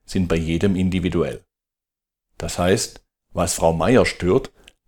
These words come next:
das merkt Herr Müller nicht mal, dass es da ist. Menschen, die sich generell leicht ablenken lassen, leiden vielleicht noch etwas mehr unter diesen Stressauslösern,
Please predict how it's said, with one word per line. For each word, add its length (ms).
das 260
merkt 380
Herr 60
Müller 300
nicht 280
mal, 420
dass 180
es 160
da 220
ist. 400
Menschen, 600
die 80
sich 220
generell 400
leicht 300
ablenken 420
lassen, 400
leiden 340
vielleicht 420
noch 200
etwas 400
mehr 360
unter 280
diesen 320
Stressauslösern, 960